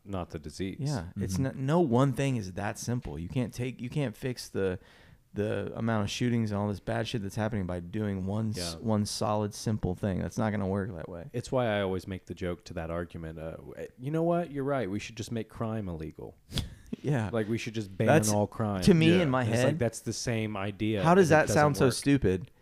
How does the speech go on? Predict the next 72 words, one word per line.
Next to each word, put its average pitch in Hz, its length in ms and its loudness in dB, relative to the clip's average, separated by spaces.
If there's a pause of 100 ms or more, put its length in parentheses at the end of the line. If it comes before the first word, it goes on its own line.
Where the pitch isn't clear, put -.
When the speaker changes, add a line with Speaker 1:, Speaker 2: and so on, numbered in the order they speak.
(120)
Speaker 2:
but 113 120 4
Speaker 1:
Yeah. 95 60 -2
Speaker 2:
the 120 100 6
other 120 180 6
one 110 200 4
doesn't 104 420 0
to - 60 -8
some 113 80 0
people? 117 140 2
Speaker 3:
Exactly. 104 360 4
Speaker 2:
Like, 101 260 2
Speaker 1:
Right. 147 100 8
Speaker 2:
if 175 60 10
you 185 80 12
were 180 80 12
to 156 80 10
say 147 200 4
that 139 160 4
to 139 80 2
that 110 120 4
same 117 180 0
person, 127 360 2
they 110 120 0
would 107 120 0
be 113 100 -4
like, 104 240 -4 (640)
"What? 156 340 2
That's 165 200 0
stupid." 107 680 0
Speaker 1:
Yeah. 113 120 0
Speaker 2:
But 120 80 4
then 139 100 6
if 135 80 6
you 131 60 4
say, 123 240 2
"Get 131 200 4
rid 135 120 6
of 127 60 8
all 123 160 8
guns," 127 260 6
they're 123 80 6
like, 110 120 0 (100)
"Oh, 110 120 0
that's 120 160 -2
the 120 60 -6
smartest 123 320 0
thing 127 120 4
I've 123 80 4
ever 123 140 2
heard." 135 200 6
Speaker 1:
Yeah, 104 80 2
that'll 113 240 -2
work. 120 180 -2
Speaker 3:
Yeah. 95 340 -4
Speaker 2:
Like 101 220 0
Speaker 1:
I 123 60 0
think, 180 340 -4
I 127 100 -2
think 156 160 -4
'cause 139 120 -4
of 123 80 -2
a 120 40 -2
lot 117 140 2
of 113 80 0
it 101 80 2
works 107 240 -2
in 98 80 -6
idealism. 82 680 -4 (180)
I 98 120 -4
think 92 160 -6
it's, - 320 -8
it's, 98 340 -10